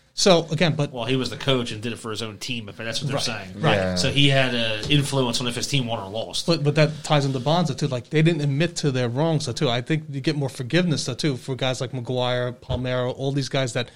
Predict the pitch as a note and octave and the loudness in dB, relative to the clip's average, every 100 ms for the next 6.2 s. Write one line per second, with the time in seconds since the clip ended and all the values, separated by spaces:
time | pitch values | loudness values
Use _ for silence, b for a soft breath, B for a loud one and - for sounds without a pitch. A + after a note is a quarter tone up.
0 | b b C#3 C#3+ D3 C3+ D#3+ G3 C#3+ C3 | b b 2 6 4 6 6 6 2 0
1 | B2 B2 B2 A#2+ A#2+ A#2 - D#3+ G#3 E3 | 0 0 -2 0 0 -2 0 6 6 8
2 | D#3 E3 F3+ A#2+ B2+ E3 D3 D3 D3 B2 | 6 6 4 -2 0 4 8 6 4 -2
3 | C3 B2+ C3+ C3+ B2+ C#3 B2+ C#3 C3 G#2+ | -2 0 2 2 2 2 2 4 4 2
4 | - E3+ D3+ - D3 F3 D#3 D3+ E3 D#3 | -8 -2 -2 0 0 0 2 2 2 2
5 | D3 E3 D#3 - D#3+ D3 - D#3+ D#3 D3+ | -2 0 0 0 0 0 0 4 6 6
6 | D#3+ | 4